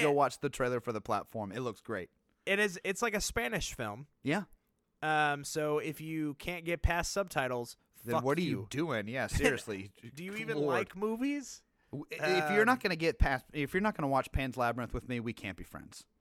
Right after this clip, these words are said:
Speaker 2: We cannot be friends.
Speaker 1: <laughs> The end. Sorry.
Speaker 2: Um, but that movie looked sick. I like the idea. Uh, it was very Cube-esque. I, I love the idea of, like, a vertical prison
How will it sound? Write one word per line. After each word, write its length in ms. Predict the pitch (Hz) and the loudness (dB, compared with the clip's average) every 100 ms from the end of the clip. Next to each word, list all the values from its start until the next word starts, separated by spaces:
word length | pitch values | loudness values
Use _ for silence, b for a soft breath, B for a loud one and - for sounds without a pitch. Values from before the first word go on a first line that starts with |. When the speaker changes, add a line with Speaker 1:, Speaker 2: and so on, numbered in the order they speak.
| _ _ 143 | _ _ -14
Speaker 2:
We 140 | 147 | -12
cannot 640 | - - 147 113 156 - - | -8 -6 -6 2 2 2 -12
be 120 | - 117 | -12 -8
friends. 500 | 127 113 104 110 123 | -6 -8 -10 -12 -2
Speaker 1:
<laughs> 0 | |
The 240 | 156 143 | -2 -2
end. 220 | 110 82 - _ _ | -6 -12 -20 _ _
Sorry. 320 | 156 139 147 | 4 6 6
Speaker 2:
Um, 360 | 170 160 147 139 b b _ | 4 0 -6 -18 b b _
but 100 | 170 | 6
that 160 | 208 226 | 6 6
movie 180 | 226 | 0
looked 220 | 220 202 - | 0 -2 -4
sick. 560 | - 175 160 - - _ _ _ - | -6 -2 -2 -4 -20 _ _ _ -2
I 100 | 156 | 0
like 260 | 160 180 | 2 0
the 160 | 175 185 | 0 0
idea. 640 | 180 165 156 165 160 156 - | 0 0 -2 0 2 0 -2
Uh, 200 | 143 147 - | -4 -4 -4
it 180 | 175 | -6
was 280 | 170 196 180 | 0 2 2
very 260 | 151 170 165 | -2 -4 -4
Cube-esque. 880 | - - 170 151 - 123 120 - - _ _ _ 127 | -8 -6 -4 -4 -4 -4 -6 -12 -18 _ _ _ -4
I, 140 | 139 131 135 - | -4 -6 -18 -6
I 120 | 131 | -4
love 360 | 143 139 160 151 | -2 0 0 0
the 160 | 170 160 | -2 0
idea 520 | 147 139 143 143 139 | 0 -2 -2 -2 -2
of, 280 | - 131 127 | -4 -8 -4
like, 240 | 131 123 - | -4 -4 -6
a 100 | 127 | -8
vertical 640 | 113 131 135 143 143 139 | -6 -6 -4 -6 -8 -10
prison 640 | - - 120 123 139 160 | -8 -6 -6 -4 -8 -8